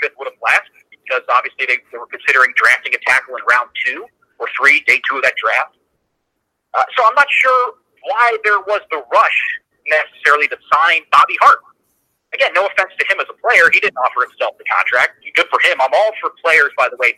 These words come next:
maximizing their earning potential, especially in football. The contracts are not guaranteed. It's a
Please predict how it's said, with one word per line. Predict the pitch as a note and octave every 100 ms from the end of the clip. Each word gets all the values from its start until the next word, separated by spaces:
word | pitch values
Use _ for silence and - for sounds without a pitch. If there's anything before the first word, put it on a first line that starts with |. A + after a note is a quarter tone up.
| A#2+
maximizing | B2 - B2 B2 B2 -
their | A2
earning | A2 - -
potential, | - - -
especially | - F3 - B2+
in |
football. | - - G2 - - - - _
The | -
contracts | D#3 D3+ -
are | -
not | D3+ -
guaranteed. | C#3 C3+ - - -
It's | -
a | G#2